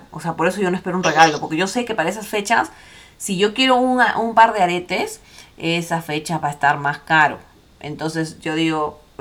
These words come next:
Speaker 1: y no necesito aretes, ¿no? O sea, tampoco no los necesito, no necesito joyas, no las necesito. Pero en mi caso, por ejemplo, flores definitivamente me gustan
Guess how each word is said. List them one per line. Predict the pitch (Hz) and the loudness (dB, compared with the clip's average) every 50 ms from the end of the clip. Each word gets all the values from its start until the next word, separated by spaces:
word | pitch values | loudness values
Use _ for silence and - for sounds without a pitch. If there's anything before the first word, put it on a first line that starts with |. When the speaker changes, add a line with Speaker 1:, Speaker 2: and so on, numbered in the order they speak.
| 151 - | -8 -4
Speaker 1:
y | 185 190 | -2 2
no | 214 240 240 | 4 4 4
necesito | 240 233 233 - 185 160 - - - 214 226 214 - - 160 135 | 4 2 0 0 -2 -2 -2 -4 -4 -4 -4 -4 -2 0 0 2
aretes, | 139 147 147 143 - - - - - - - - | 2 2 0 -2 -4 -8 -16 -18 -18 -18 -18 -18
¿no? | - - 139 139 156 - | -16 -10 -6 -4 -4 -4
O | - | -4
sea, | 151 - | -8 -12
tampoco | - 147 151 147 151 156 | -12 -8 -8 -4 -4 -4
no | 147 151 156 | -4 -4 -2
los | 156 160 165 | 0 0 -2
necesito, | 151 131 135 - - - - 180 190 190 175 - 151 135 | -2 -4 -8 -10 -12 -8 -6 -4 -4 -4 -4 -4 -6 -4
no | 147 147 | -4 -4
necesito | 151 156 156 - 143 - - - - 156 156 - 147 | -6 -6 -8 -8 -12 -10 -10 -10 -10 -10 -10 -10 -12
joyas, | - - - 143 143 151 156 139 120 - 147 | -12 -8 -6 -4 -2 -2 -2 -4 -6 -8 -10
no | 147 151 151 | -8 -6 -6
las | 151 151 151 151 | -4 -6 -6 -8
necesito. | 143 139 - 139 131 - 151 147 135 - - - - _ _ _ _ - - - - - - - - - - - _ _ _ _ - | -12 -14 -14 -16 -16 -14 -14 -14 -16 -16 -18 -20 -20 _ _ _ _ -20 -20 -20 -20 -20 -20 -20 -20 -20 -20 -20 _ _ _ _ -2
Pero | 214 214 214 214 214 214 220 220 - | 0 2 2 2 2 2 2 0 0
en | - 190 185 185 | -2 -2 -2 -2
mi | 185 196 185 | -4 -4 0
caso, | - 185 170 170 165 - 170 160 160 | 2 4 4 4 4 0 -6 -6 -6
por | 160 147 | -6 -8
ejemplo, | 143 143 - 147 143 143 - 147 143 143 - - | -8 -8 -8 -10 -10 -10 -10 -10 -8 -8 -8 -8
flores | - - 175 165 165 160 151 156 180 190 - | -10 -6 -4 -2 0 0 0 -2 -4 -6 -6
definitivamente | 143 135 - 139 139 135 143 147 147 143 143 147 143 143 139 147 143 - | -10 -10 -10 -12 -12 -8 -6 -4 -4 -4 -4 -6 -8 -8 -6 -8 -8 -6
me | - 170 175 | -6 -4 -2
gustan | 180 196 214 208 190 180 - - 170 165 165 208 302 | 0 0 0 -2 -4 -6 -4 -2 -2 -2 -2 -4 -8